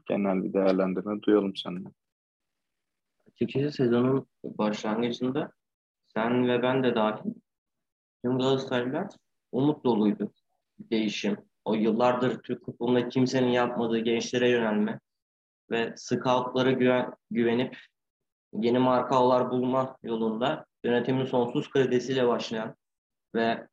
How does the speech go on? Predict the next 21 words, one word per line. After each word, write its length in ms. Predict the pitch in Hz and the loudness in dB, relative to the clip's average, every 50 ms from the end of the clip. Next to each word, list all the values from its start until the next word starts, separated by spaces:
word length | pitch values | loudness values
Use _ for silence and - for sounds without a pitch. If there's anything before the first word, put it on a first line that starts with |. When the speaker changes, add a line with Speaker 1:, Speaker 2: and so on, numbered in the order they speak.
| _ _ | _ _
Speaker 2:
Fatih 260 | - 113 113 113 - 139 | -2 -2 -2 2 4 4
Hoca'nın 360 | 135 127 135 131 131 131 127 | 4 6 4 4 4 2 2
da 260 | 131 135 - - - _ _ _ _ _ _ _ _ _ _ _ _ _ | 2 0 0 -2 -8 _ _ _ _ _ _ _ _ _ _ _ _ _
aslında, 640 | - 107 104 104 - 117 117 117 117 117 117 - - _ _ _ _ _ _ _ _ | -6 -6 -6 -4 -6 -6 -4 -2 -2 -2 -2 -4 -10 _ _ _ _ _ _ _ _
e, 180 | 95 95 95 95 | -4 -2 -2 -2
medyada 560 | 95 101 107 107 104 113 117 113 113 110 113 | 0 0 -2 -2 0 0 0 2 2 2 0
diğer, 540 | 117 113 113 113 113 - - - - - _ _ _ _ _ | 0 0 2 0 -2 -4 -8 -14 -18 -20 _ _ _ _ _
e, 360 | 95 101 98 92 92 92 90 87 - - - _ | -6 -4 -4 -2 -2 -2 -2 -4 -6 -8 -12 _
kesimlerde 480 | - 110 104 - 110 107 104 104 110 110 | -4 -4 -4 -2 -2 0 2 2 2 2
gözükenin 460 | 110 113 110 107 104 - 117 117 120 | 2 0 0 -2 -2 -2 0 0 2
aksine 500 | 113 110 110 - - 120 123 151 180 - - _ _ _ _ _ _ _ _ _ _ _ _ _ _ _ _ | 0 0 -2 -4 -4 -2 -2 -2 -2 -6 -10 _ _ _ _ _ _ _ _ _ _ _ _ _ _ _ _
kendine 380 | 117 110 113 120 123 139 139 143 | -2 0 4 4 4 4 4 4
bir 140 | 151 151 | 4 4
risk, 260 | 139 147 147 - - - _ _ | 4 4 2 2 -4 -10 _ _
kendi 380 | - 135 120 117 123 131 147 143 | -2 0 0 2 4 2 2 2
kariyerinin 340 | 143 131 131 135 135 135 135 | 2 4 4 6 6 4 2
için 260 | 127 123 - 143 135 | 0 -2 -2 0 0
bir 120 | 131 123 | 0 -2
risk 280 | 127 139 135 - - - | -2 -4 -4 -6 -2 0
alarak, 460 | 120 113 113 123 185 196 - - - _ _ _ _ _ _ _ _ _ _ _ _ _ _ _ _ _ _ - | 2 2 2 2 0 -2 -6 -10 -18 _ _ _ _ _ _ _ _ _ _ _ _ _ _ _ _ _ _ -2
e, 280 | 110 110 110 107 - | 0 0 0 0 -2